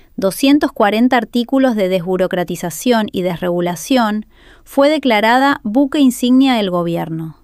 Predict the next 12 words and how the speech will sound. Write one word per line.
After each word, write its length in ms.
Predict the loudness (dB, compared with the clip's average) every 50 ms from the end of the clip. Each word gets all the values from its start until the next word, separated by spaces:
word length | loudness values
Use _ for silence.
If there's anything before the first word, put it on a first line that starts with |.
| _ _ _ _ _ _ _ _ _ _ _ _ _ -4
Brecha 560 | -2 2 4 4 2 2 -2 -4 -4 -4 -4 -2
la 160 | -2 -4 -2
compara 400 | 0 -2 0 2 2 2 2 2
con 180 | 0 0 0 2
la 100 | 2 4
baja 300 | 4 2 2 2 0 2
de 80 | 2
aranceles 560 | 2 0 -2 -4 -4 -2 0 2 2 2 2
de 80 | 0 0
la 140 | -2 -2 -2
calle 260 | -4 -4 -4 -4 -4
Herrera. 480 | -6 -4 -6 -8 -8 -8 -10 -12 -14